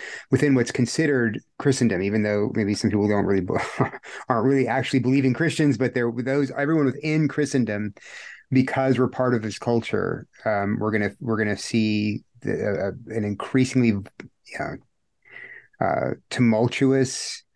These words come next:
split between those who hold on to the biblical model of selfhood versus those who've embraced this, this kind of new one. I think the, the Josh Bettler, uh, imbroglio was,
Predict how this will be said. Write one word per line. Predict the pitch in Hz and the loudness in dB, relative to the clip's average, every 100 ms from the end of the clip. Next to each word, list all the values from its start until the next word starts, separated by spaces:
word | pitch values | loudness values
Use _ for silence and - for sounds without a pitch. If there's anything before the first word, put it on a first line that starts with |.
| _ _ - | _ _ -14
split | - - 143 139 92 - - | -10 -4 0 2 2 -4 -10
between | - 107 117 107 | -10 -2 0 2
those | 107 110 110 | 2 0 0
who | - 110 | -2 -2
hold | - 127 123 127 | 0 0 2 2
on | 117 117 143 143 | 2 0 2 0
to | 139 123 110 | 0 0 -2
the | 101 | -2
biblical | 104 113 117 117 | 0 0 2 2
model | 107 104 101 98 98 | 2 2 0 0 0
of | 101 101 | -2 -2
selfhood | - 104 - 101 95 - - - - | -2 0 2 0 0 -6 -14 -20 -4
versus | 113 107 113 | -2 0 0
those | 95 104 98 | 0 0 0
who've | - | 0
embraced | 101 95 98 95 95 - | 0 0 0 0 -2 -2
this, | 98 - - | -2 -2 -6
this | - 104 | -4 -4
kind | - 104 | -2 0
of | 90 | 2
new | 98 117 | 2 4
one. | 90 - - | 2 0 -2
I | - | 0
think | 101 101 | -2 0
the, | 98 95 | 0 0
the | |
Josh | 101 101 98 - | 0 0 -2 0
Bettler, | 101 101 98 95 - - - - - - | 0 0 0 -2 -8 -20 -18 -20 -12 -4
uh, | 98 80 85 135 - | -2 0 -2 -4 -4
imbroglio | 113 104 101 104 101 | 0 2 2 2 2
was, | 98 90 - | 0 -2 -6